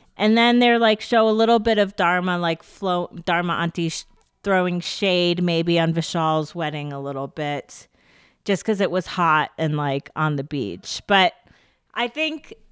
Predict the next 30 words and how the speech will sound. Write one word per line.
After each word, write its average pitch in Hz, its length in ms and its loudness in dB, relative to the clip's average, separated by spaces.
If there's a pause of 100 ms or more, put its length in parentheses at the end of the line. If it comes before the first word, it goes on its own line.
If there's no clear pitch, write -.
(140)
so 247 180 0
I 233 120 4
think 285 320 -4
that 247 180 2
the - 160 0
auntie 208 320 2
drama 180 320 2
is 160 80 0
gonna 165 220 0
be 156 120 2
big. 131 520 0 (580)
I 180 100 4
think 175 380 2
the 180 80 0
drama 175 440 2
with 165 160 2
Monica 156 400 2
and 160 200 4
Rish 170 220 2
is 165 140 0
gonna 165 200 2
be 165 160 0
big. 160 520 -4 (440)
Brian's 202 480 4
new 185 120 2
relationship 220 800 2
is 208 120 -2
gonna 196 240 0
be 180 180 2
big. 165 600 2